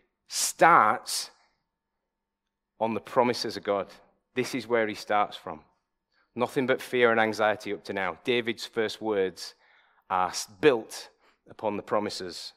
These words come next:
of God. First thing we get told, are we reminded about God's people, is that they know how to face a problem. Or they get told how to face a problem. It's to start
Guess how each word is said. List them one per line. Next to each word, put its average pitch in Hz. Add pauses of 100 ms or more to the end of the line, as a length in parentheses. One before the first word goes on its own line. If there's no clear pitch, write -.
of -
God. 90 (340)
First 135
thing 120
we 110 (500)
get -
told, 107 (120)
are 95
we 104
reminded 110
about 95
God's 101
people, 87 (640)
is 92
that 110
they 101
know 107
how 110
to -
face -
a 101
problem. 87 (1400)
Or 92
they 101
get 92
told 110
how 90
to -
face -
a -
problem. 80 (580)
It's -
to 95
start 107